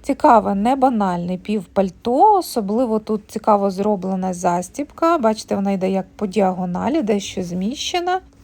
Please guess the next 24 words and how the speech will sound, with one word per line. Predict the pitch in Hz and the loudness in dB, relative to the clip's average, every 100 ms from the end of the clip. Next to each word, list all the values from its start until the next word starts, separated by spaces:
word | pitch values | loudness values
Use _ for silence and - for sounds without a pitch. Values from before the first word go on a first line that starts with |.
| _ - | _ -20
В | |
такому | - 349 285 | -4 0 0
варіанті | 208 226 226 208 196 | 2 2 2 0 -2
воно | 185 196 214 | -4 0 0
йде | 185 196 | 0 -2
таке, | 185 196 208 | -2 -4 -2
як | 185 180 | -2 -4
закрите, | 180 202 - - 208 302 240 | -2 -2 -2 -6 -6 -2 0
добре | 226 185 | 0 0
захищає | 190 196 208 190 - 196 196 | -2 -4 -6 -6 -4 -2 -2
від | 185 180 | -4 -6
вітру, | 180 240 - 320 | -4 -4 -2 2
але | 226 202 214 240 | 4 4 2 -2
це | 233 214 | -2 -6
все | 196 233 | -4 -2
можна | 208 208 185 185 | 0 0 -2 -4
розстібнути, | 185 180 - 190 175 196 330 415 247 214 | -6 -8 -12 -10 -4 -2 -4 -4 -4 -4
і | |
тоді | 269 208 175 240 | -6 -8 -4 -2
робиться | 214 202 208 220 190 | -2 -2 -2 -4 -6
ось | 180 | -8
такий | - 180 208 | -10 -8 -4
от | 226 | -4
комірець. | - 208 226 226 165 - - | -6 -4 0 0 -2 -8 -14